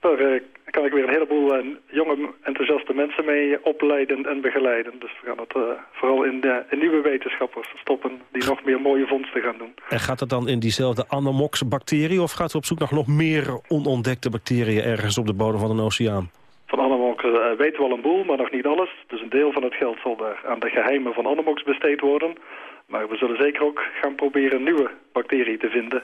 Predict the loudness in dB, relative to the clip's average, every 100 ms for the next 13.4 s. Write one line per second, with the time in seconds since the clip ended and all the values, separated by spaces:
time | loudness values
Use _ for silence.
0 | -4 -2 2 0 0 0 -2 -4 -8 -6
1 | -2 -2 0 0 2 0 -4 -14 _ -6
2 | 0 0 0 -4 -4 -4 -4 -6 -8 -6
3 | -6 -8 -20 _ -4 -2 -2 0 -2 -2
4 | -2 0 2 2 -2 -4 -6 -6 -4 -4
5 | -2 0 0 0 0 0 0 0 -2 0
6 | -4 -4 -6 0 2 2 0 -2 -2 0
7 | 0 0 0 0 0 -2 -4 -14 -14 -16
8 | -4 -2 2 2 0 -4 -2 -2 -2 -2
9 | 0 0 0 0 0 0 0 2 0 0
10 | 0 0 0 0 0 -2 -2 0 2 2
11 | 0 0 -2 -2 0 0 2 0 -2 -2
12 | 0 0 0 0 0 0 0 -2 -2 -2
13 | -2 -2 -6